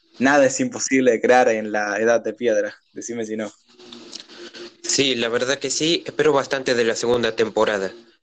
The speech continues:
Speaker 2: Y como vos decís, tampoco me gustaría que se centren tran-, tanto en la batalla,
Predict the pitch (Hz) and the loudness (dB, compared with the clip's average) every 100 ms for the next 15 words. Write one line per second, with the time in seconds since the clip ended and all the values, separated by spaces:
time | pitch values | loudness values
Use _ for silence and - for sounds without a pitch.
0 | - 117 123 123 123 139 143 - 170 165 | -6 -2 2 4 6 4 0 0 -2 -2
1 | - _ - 165 156 156 151 131 131 127 | -8 _ -8 -4 -2 2 0 0 -2 0
2 | 131 131 123 117 135 127 131 120 117 120 | 0 -2 -4 -4 -2 0 0 -2 -4 -4
3 | 127 135 _ _ _ - 123 131 135 127 | -4 -6 _ _ _ -6 -2 -2 2 4
4 | 120 113 110 107 107 107 113 113 120 110 | 4 4 2 -2 -2 0 -2 -2 -4 -4
5 | 107 | -4